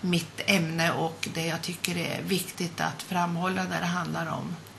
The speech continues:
matematiklärande undervisning. Med ett fokus på det matematiska innehållet och där lärarens uppgift är att variera,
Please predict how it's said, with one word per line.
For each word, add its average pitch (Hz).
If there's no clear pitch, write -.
matematiklärande 180
undervisning. 180
Med 208
ett 190
fokus 208
på -
det 190
matematiska 175
innehållet 170
och 190
där 196
lärarens 175
uppgift 180
är 170
att 165
variera, 180